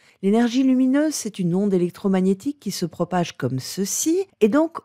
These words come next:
on a de la lumière qui est émise et qui éclaire l'environnement. Mais d'où vient cette énergie lumineuse ? L'onde est créée à cause du filament qui chauffe.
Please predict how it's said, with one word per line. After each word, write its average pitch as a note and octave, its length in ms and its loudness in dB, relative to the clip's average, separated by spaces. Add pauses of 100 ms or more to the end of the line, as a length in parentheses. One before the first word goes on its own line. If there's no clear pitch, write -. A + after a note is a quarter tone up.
on B3 160 2
a C4+ 80 2
de B3+ 80 0
la C4 160 2
lumière C4 480 0
qui - 160 -4
est - 140 -2
émise G3+ 560 0
et D#3+ 80 -2
qui - 260 -8
éclaire G#3 460 2
l'environnement. G3+ 680 4 (240)
Mais G#3 220 0
d'où G3+ 180 0
vient G#3+ 300 2
cette D#3 240 -4
énergie C#3+ 420 -2
lumineuse ? D#3+ 640 -2 (440)
L'onde D4+ 340 2
est B3 60 4
créée B3 480 0
à F#3 100 0
cause A#3+ 460 -2
du D#3 200 -6
filament A3+ 880 0
qui - 120 -10
chauffe. - 560 -4